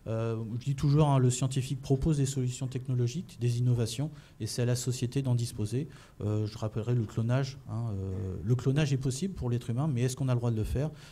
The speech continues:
C'est, euh, le scientifique dit oui, c'est possible, mais c'est à la société de dire si oui ou non on doit faire du clonage. Euh, donc là aussi, est-ce qu'on peut tout faire avec l'imprimante trois D ? Est-ce qu'on peut aller dans des, des zones, euh, au niveau éthique qui sont, euh, vraiment, euh, très particulières ?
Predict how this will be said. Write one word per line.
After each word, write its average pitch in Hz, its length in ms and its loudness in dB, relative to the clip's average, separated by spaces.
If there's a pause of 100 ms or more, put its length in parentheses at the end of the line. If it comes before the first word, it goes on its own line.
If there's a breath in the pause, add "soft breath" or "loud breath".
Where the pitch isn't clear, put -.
C'est, 117 340 -2
euh, 110 140 0
le 113 100 2
scientifique 123 480 0
dit 107 140 0
oui, 131 140 0
c'est 127 140 0
possible, 131 360 0
mais 117 100 2
c'est - 160 -2
à 110 40 2
la 110 100 2
société 110 420 -4
de 127 60 -2
dire 123 260 0
si 117 260 -4
oui 123 200 0
ou 117 80 4
non 117 180 2
on 123 60 2
doit 110 120 2
faire - 160 -6
du 110 120 -6
clonage. 98 420 -8 (560 loud breath)
Euh, 104 180 -2
donc 117 260 -2
là 131 120 4
aussi, 135 400 2
est-ce 117 280 2
qu'on 123 140 0
peut 135 180 6
tout 143 200 0
faire 139 260 6
avec 123 220 2
l'imprimante 120 400 2
trois 113 240 -2
D ? 123 160 0
Est-ce 139 120 -2
qu'on 113 220 -2
peut 117 160 -6
aller 123 220 -2
dans 117 180 -4
des, 107 220 -6
des 113 200 -2
zones, 131 320 0
euh, 104 520 0
au 120 40 -4
niveau 120 280 0
éthique 131 400 -4
qui - 160 -8
sont, 127 340 0
euh, 107 40 2
vraiment, 110 520 0
euh, 95 380 -2
très - 120 -6
particulières ? - 540 -8